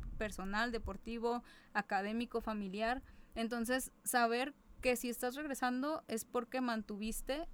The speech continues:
todo ese año de, de preparación, buena, mala, regular, excelente, pero lo mantuviste,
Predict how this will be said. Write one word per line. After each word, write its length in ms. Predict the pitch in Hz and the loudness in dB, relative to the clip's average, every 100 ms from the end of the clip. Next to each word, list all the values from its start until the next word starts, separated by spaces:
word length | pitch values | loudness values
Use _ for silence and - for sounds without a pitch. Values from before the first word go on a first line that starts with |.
| - | -4
todo 240 | 226 226 | 0 0
ese 180 | 233 226 | 0 -2
año 340 | 208 208 240 | -2 -2 -2
de, 200 | 233 196 | -2 -2
de 220 | 196 196 | -4 -4
preparación, 720 | - 196 190 175 180 233 285 392 - - - - - | -4 -4 -2 -2 0 0 0 -2 -12 -20 -20 -20 -6
buena, 560 | 220 254 262 262 269 269 | 6 8 8 6 6 6
mala, 440 | 247 247 254 262 | 4 4 6 6
regular, 720 | 240 220 208 220 240 254 262 | 6 4 2 4 6 6 4
excelente, 640 | 233 220 214 214 240 247 269 - | 2 0 -2 -2 -2 0 -2 0
pero 220 | 240 226 | 4 4
lo 120 | 208 | 2
mantuviste, 680 | 196 196 214 226 233 - 311 | 0 -4 -2 -4 -4 -4 -6